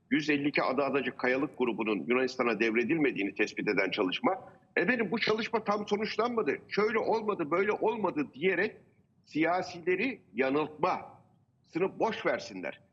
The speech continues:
geçsinler. Bu çalışma tam anlamıyla yapılmış bir çalışmadır. Benim kitaplarımda ve benden önceki, e,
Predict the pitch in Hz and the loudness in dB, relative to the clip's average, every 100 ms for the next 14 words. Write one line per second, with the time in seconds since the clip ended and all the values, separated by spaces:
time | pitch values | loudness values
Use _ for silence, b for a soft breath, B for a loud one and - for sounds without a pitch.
0 | _ - 165 - 202 196 156 - 226 220 | _ 0 0 0 0 2 0 0 -2 0
1 | 196 156 135 127 - 233 202 156 139 123 | 0 0 -2 -2 0 2 2 2 2 4
2 | 127 127 135 160 202 226 - 190 185 208 | 2 2 0 0 0 -2 2 2 2 0
3 | 190 196 - b b - 143 226 202 - | 0 0 -4 b b -2 2 2 -2 -2
4 | 160 - 135 117 110 175 208 - - 139 | -2 0 0 2 2 0 -2 -8 -4 0
5 | 151 175 233 190 156 143 165 160 - _ | 0 2 2 2 0 0 0 0 -4 _
6 | 123 139 | 0 2